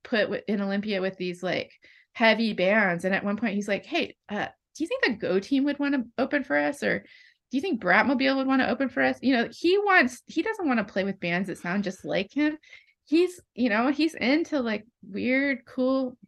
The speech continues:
shit that people are doing. Like, he let me, um, play, like, a song of me just singing and playing guitar, like, in front of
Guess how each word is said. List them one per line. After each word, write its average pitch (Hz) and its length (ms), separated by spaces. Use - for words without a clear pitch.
shit 302 360
that - 140
people 214 220
are 202 80
doing. 233 240
Like, - 260
he 269 200
let 349 160
me, 247 240
um, 165 280
play, 190 340
like, 196 200
a 180 80
song 190 540
of 202 60
me 226 200
just 208 280
singing 220 380
and 185 120
playing 208 300
guitar, 190 480
like, - 220
in - 140
front 185 260
of 226 180